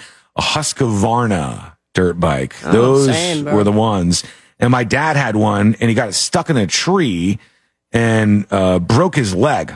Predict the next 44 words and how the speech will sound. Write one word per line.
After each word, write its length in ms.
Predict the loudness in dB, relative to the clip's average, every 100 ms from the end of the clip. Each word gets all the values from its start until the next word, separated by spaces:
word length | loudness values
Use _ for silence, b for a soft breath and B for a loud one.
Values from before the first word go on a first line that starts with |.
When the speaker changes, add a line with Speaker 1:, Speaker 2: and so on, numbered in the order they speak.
| -4
Speaker 1:
My 100 | 0
dad 180 | 0 0
broke 180 | -2
his 160 | -2 0
leg 260 | -2 -2 -10 _ _
two 280 | 0 4 4
times 400 | 2 0 0 -2
at 80 | 0
the 60 |
very 460 | 0 2 2 2 0
least. 320 | 0 -4 0
Once 300 | 0 0 -2
skydiving 460 | 0 0 0 2 2
and 100 | 2
once 300 | 2 0 -4 B B B 0
with 180 | 2 4
his 180 | 2
dirt 280 | 2 0 0
bike 220 | 0 0
that 120 | 2 2
he 120 | 4
got 200 | 2 0
stuck 240 | 0 0 2
in 80 |
a 60 | 0
tree. 400 | 0 0 0 -2 B B B
Speaker 2:
Same 260 | 0 2 4
Speaker 1:
Uh, 40 |
Speaker 2:
leg? 260 | 2 2 -4 -16 _ _ _ _ -2
Speaker 1:
Um, 640 | 0 2 2 2 2 4
you 160 | 4 4
know 160 | 2 2
what? 200 | 0 -2
That's 200 | -2 -2
a 60 |
good 180 | -2 -2
question. 380 | -2 -4 -2 -2
I 100 | -2 0
don't 220 | 0 2
know 100 | 2
the 160 | 2
answer 260 | 0 0 0
to 80 | 0
that. 380 | 0 -2 -4